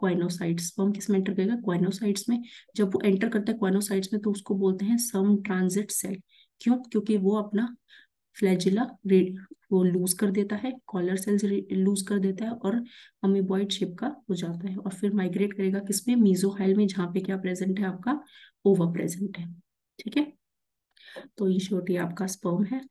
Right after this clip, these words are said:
स्पर्म एंटर किया, स्पर्म एंटर करने के बाद किस में गया है? आपका choanocyte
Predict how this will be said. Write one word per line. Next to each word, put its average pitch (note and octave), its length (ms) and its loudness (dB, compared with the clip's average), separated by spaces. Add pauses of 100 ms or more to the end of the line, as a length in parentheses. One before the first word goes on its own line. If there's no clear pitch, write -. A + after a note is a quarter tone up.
(280)
स्पर्म F3 480 -4
एंटर F3 260 0
किया, B3 220 -4 (520)
स्पर्म F#3 360 0
एंटर F#3 240 0
करने F3+ 220 -2
के G3 120 -8
बाद F3 200 -2
किस - 200 -6
में F#3 80 2
गया F3 180 0
है? F#3 80 -2
आपका F3 320 -4 (1600)
choanocyte G3+ 680 -2